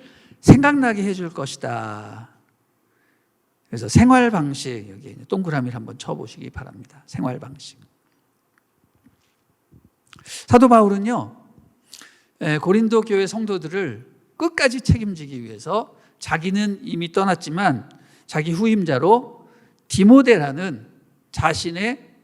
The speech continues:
영적인 아들을 그 교회에 보내주었습니다.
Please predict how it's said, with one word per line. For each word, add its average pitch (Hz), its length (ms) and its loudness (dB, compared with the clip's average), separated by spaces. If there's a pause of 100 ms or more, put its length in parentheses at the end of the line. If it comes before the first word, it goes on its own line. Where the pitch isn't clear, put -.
영적인 190 840 -6 (120)
아들을 147 720 -2 (320)
그 196 240 -8
교회에 156 440 -4 (300)
보내주었습니다. 135 840 -10